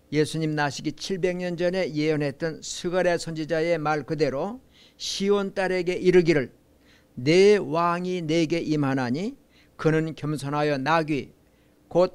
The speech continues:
멍에 매는 짐승의 새끼를 탔도다." 하는 마태복음 이십일 장 오 절에 기록된 대로 스가랴 선지자의 예언이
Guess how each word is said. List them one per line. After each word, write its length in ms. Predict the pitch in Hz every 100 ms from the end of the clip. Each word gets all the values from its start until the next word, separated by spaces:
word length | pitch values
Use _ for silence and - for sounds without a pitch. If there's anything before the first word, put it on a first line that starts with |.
| -
멍에 400 | 131 151 175 185
매는 320 | 185 196 190
짐승의 460 | - 185 170 180
새끼를 500 | 170 180 - 180 170 - - _
탔도다." 640 | - 196 185 175 165 120 - _ _ _ _ _ _ _ _
하는 420 | - 165 180 -
마태복음 600 | 135 147 - 147 147 151
이십일 440 | 139 147 - 147 131
장 280 | 156 147 -
오 260 | - 160 175
절에 320 | 175 175 185
기록된 480 | - 165 156 160 147
대로 540 | 131 127 110 156 202 - _ - - -
스가랴 600 | - - 170 196 190 190
선지자의 800 | 180 185 180 170 180 180 196 156
예언이 560 | 147 170 190 185 208 214